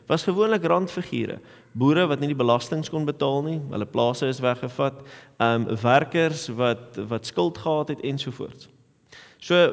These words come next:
wat Ptolemeus en sy mense gedoen het, is hulle het na die argiewe in Caesarea Philippi toe gegaan en hulle het toe natuurlik al die skuldbriewe gevat en verbrand, so dat niemand kon weet wie, wie, wie wat skuld nie.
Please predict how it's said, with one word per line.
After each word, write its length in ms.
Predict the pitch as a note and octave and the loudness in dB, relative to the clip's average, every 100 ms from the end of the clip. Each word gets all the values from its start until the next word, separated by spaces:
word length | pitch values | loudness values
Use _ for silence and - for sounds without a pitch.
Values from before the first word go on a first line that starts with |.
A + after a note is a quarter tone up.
| C3 | 2
wat 140 | C3+ | 2
Ptolemeus 480 | A#3+ C4+ B3 A3 F#3 | 4 4 4 2 2
en 80 | F3 | 0
sy 80 | E3 | 0
mense 280 | D#3+ F3 D#3+ | 0 -2 -2
gedoen 300 | D#3 D3+ E3+ | -2 0 0
het, 160 | F3+ - - - - D#3 | -2 -8 -20 -14 0 2
is 120 | D3+ | 4
hulle 180 | D3+ G3+ | 4 4
het 120 | G3+ | 2
na 60 | G3 | 2
die 80 | F3+ | 2
argiewe 420 | E3 - B3+ A#3 F#3 | 2 0 0 2 0
in 80 | D#3 | 0
Caesarea 460 | D#3+ D#3+ D3+ E3+ D#3+ | 0 0 2 2 0
Philippi 340 | D3 E3 G3+ | 0 0 -2
toe 80 | F#3 | -4
gegaan 300 | D3+ A#2 A#2 | -4 -6 -8
en 400 | A#2+ - - - C#3+ | -10 -20 -16 -2 0
hulle 140 | D3 | 0
het 80 | D3 | 0
toe 80 | E3 | 0
natuurlik 400 | D#3+ E3+ E3+ E3 | 0 0 0 0
al 140 | F3 | -2
die 60 | E3+ | -2
skuldbriewe 560 | - F3 D3 C#3+ C3+ C3 | -2 -2 0 0 0 -2
gevat 300 | C3 C3+ B2 | -4 -4 -4
en 80 | A#2+ | -4
verbrand, 400 | A2 A#2 - - - - - - | -2 -2 -4 -12 -20 -20 -20 -10
so 200 | - C#3 C3+ A2+ - - - | -2 0 2 0 -2 -6 -4
dat 120 | B2+ C3 | -2 0
niemand 280 | C3 C3 C3+ | -2 -2 -4
kon 100 | A#2 | -2
weet 200 | A#2 A2 | -2 -2
wie, 460 | A#2 A2+ G#2 - G#2 | -2 -2 -4 -8 -6
wie, 340 | A#2 A2+ G2+ F2+ | -4 -2 -4 -6
wie 140 | A2+ | -6
wat 220 | G#2+ G2+ - | -6 -8 -4
skuld 260 | D3+ B2+ | -4 -4
nie. 140 | F#2+ | -10